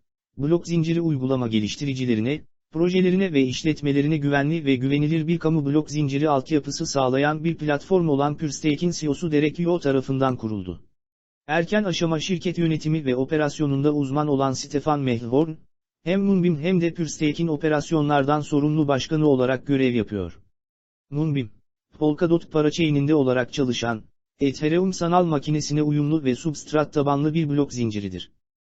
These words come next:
Glimmer tokeni bulunanlar, ağın hizmet ve yönetim belirtecidir, kullanıcılar yönetişime katılabilir, işlem ücretlerini ödeyebilir, likidite sağlayarak ödüller kazanabilir veya stake yapabilir.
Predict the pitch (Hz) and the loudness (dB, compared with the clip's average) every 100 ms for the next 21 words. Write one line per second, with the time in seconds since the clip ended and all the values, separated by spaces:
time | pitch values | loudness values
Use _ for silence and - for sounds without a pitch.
0 | _ _ _ 131 147 170 180 185 185 180 | _ _ _ -8 -2 0 2 2 0 2
1 | 165 135 135 127 120 123 165 - _ _ | 2 0 0 0 0 -2 -6 -14 _ _
2 | _ - 139 185 175 160 175 175 170 175 | _ -2 0 2 0 0 0 -2 -2 0
3 | 151 143 175 165 139 143 135 120 120 131 | 0 0 -2 0 0 0 -2 -4 -4 -6
4 | - _ _ _ - - 156 160 147 160 | -10 _ _ _ -14 -6 0 0 2 2
5 | 170 156 151 147 143 143 160 143 135 127 | 2 4 2 -2 -4 -2 -2 -2 0 0
6 | 120 131 - _ _ _ _ 165 147 175 | 0 -4 -8 _ _ _ _ -10 -6 -2
7 | 170 151 135 135 151 156 165 135 127 113 | -2 0 0 0 0 0 2 2 2 2
8 | 120 - _ _ _ _ - 143 175 170 | -2 -8 _ _ _ _ -8 -6 -4 -2
9 | 185 180 160 139 139 147 156 151 135 147 | -2 0 0 2 2 2 0 -2 0 2
10 | 160 156 143 156 151 156 165 151 135 135 | 2 2 0 2 0 0 0 0 0 0
11 | - 156 139 127 107 117 104 92 | -2 -2 0 0 0 0 0 -6